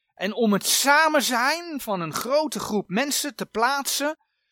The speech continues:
boven het belang van de verkondiging van de waarheid. Waarom zou de Heere de gelovigen te Perea prijzen omdat zij dagelijks de schriften onderzochten of de verkondigde boodschap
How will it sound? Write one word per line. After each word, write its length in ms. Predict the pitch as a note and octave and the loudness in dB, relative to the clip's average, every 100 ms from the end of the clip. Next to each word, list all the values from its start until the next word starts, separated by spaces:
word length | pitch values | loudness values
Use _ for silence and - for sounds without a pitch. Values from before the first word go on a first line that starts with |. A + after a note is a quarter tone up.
| _ | _
boven 500 | - F3 C#4+ E4+ C4 | 0 10 10 10 6
het 120 | A#3+ F3+ | 4 6
belang 400 | G3+ G#3+ D#4 A3 | 8 10 8 4
van 180 | A3+ | 0
de 80 | G3+ | 0
verkondiging 680 | - - C#4+ C#4 B3+ B3 A3 | -4 -4 -2 -2 -2 -4 -2
van 160 | G3+ | -2
de 80 | E3 | 0
waarheid. 760 | D#3 F#3+ A#3 F#3 D#3+ A#2 - _ _ _ _ _ _ _ _ - | 6 10 10 8 2 -2 -12 _ _ _ _ _ _ _ _ -6
Waarom 440 | G#3 D4+ D4+ D4+ | 2 4 6 4
zou 260 | C4+ C4 B3+ | 6 6 8
de 80 | G#3+ | 6
Heere 320 | A#3+ D#4 C#4+ | 2 0 0
de 120 | G#3+ | 0
gelovigen 640 | - F#3 B3 D4+ C#4+ B3 | 0 2 2 0 -6 -6
te 120 | - G#3+ | -4 -2
Perea 680 | F#3 D#3 F#3+ B3 B3+ D4 - _ _ _ _ _ | -2 0 0 2 0 -2 -8 _ _ _ _ _
prijzen 680 | G#3+ B3 D4+ D#4+ B3 D4+ D#4+ _ _ | 2 6 6 6 0 -8 -10 _ _
omdat 340 | - A3 A3+ A3+ | 0 4 4 4
zij 260 | B3 G#3+ | 4 2
dagelijks 640 | E3 A3 D#4+ B3+ C#4 C#4 - | 4 4 4 2 0 0 0
de 80 | G3 | -4
schriften 400 | - C#4+ - G#3 | -4 -6 -4 -4
onderzochten 680 | A#3 F#3+ G3+ A3+ - A#3+ - _ - | -2 -2 -2 -2 -4 -8 -8 _ -4
of 200 | G#3+ G3+ | -4 -2
de 100 | G3+ | -4
verkondigde 920 | F3 - B3 D4 A#3+ F3+ F3+ D#3+ A#2+ _ | -6 -4 -2 -2 -2 -2 0 0 -4 _
boodschap 760 | - F3 A#3 B3 - G#3+ G3+ | -2 4 4 4 0 0 0